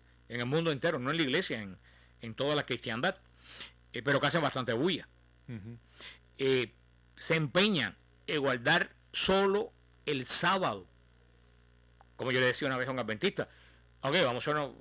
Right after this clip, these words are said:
Speaker 1: yo voy a guardar el sábado, pero tú te haces la, la circuncisión primero que yo".
Speaker 2: <laughs>
Speaker 1: Y él decía, "No, la circuncisión, la circuncisión no es que", digo, No, mi hermano, esto es un paquete completo.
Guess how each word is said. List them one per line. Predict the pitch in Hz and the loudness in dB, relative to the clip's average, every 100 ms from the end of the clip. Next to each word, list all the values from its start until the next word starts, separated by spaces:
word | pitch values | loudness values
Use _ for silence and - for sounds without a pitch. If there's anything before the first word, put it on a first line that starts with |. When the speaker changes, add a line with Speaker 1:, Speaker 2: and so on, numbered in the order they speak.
| - | -10
Speaker 1:
yo | - | 0
voy | 139 | 4
a | 175 | 4
guardar | 180 165 | 4 2
el | 165 | 2
sábado, | 143 190 165 | 2 4 2
pero | 120 104 | 0 -4
tú | 131 | -2
te | 165 | -2
haces | - | 0
la, | 151 135 | 0 0
la | 123 123 | -2 0
circuncisión | 123 120 127 120 - 151 | 0 -2 -2 0 0 0
primero | 147 135 147 | 0 0 0
que | 135 | 0
yo". | 107 - _ - - | -2 -4 _ -20 -14
Speaker 2:
<laughs> | 127 - 165 - 151 - - - _ _ _ _ - - | -14 -8 -10 -8 -12 -12 -16 -18 _ _ _ _ -20 -6
Speaker 1:
Y | 147 | 0
él | |
decía, | 160 156 165 | 2 2 2
"No, | 269 | 4
la | 226 | 2
circuncisión, | - 147 147 - 151 | 0 0 0 -2 -4
la | |
circuncisión | - 143 139 127 170 | -4 -2 0 2 2
no | 202 | 2
es | 202 | 0
que", | 160 | 2
digo, | 151 135 | 4 4
No, | 139 | 4
mi | 233 | 2
hermano, | 233 226 240 | 4 4 4
esto | 247 | 2
es | 196 | 2
un | 220 | 2
paquete | - - 156 - 180 214 208 | -2 0 0 2 0 0 0
completo. | 156 127 165 240 277 - 120 | 0 0 2 4 2 0 -4